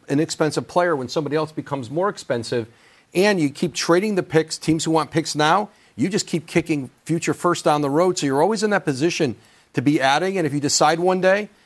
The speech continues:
that you want to do a big trade, you can do that. You decide you want to get after Alex Caruso.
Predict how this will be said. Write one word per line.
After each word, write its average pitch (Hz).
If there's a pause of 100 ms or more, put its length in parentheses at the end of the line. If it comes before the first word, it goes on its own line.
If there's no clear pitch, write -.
(160)
that 131
you 156
want 143
to 151
do 147
a 139
big 143
trade, 170
you 139
can 147
do 139
that. 175 (500)
You 254
decide 147
you 151
want 147
to 143
get 147 (260)
after 143
Alex 147
Caruso. 156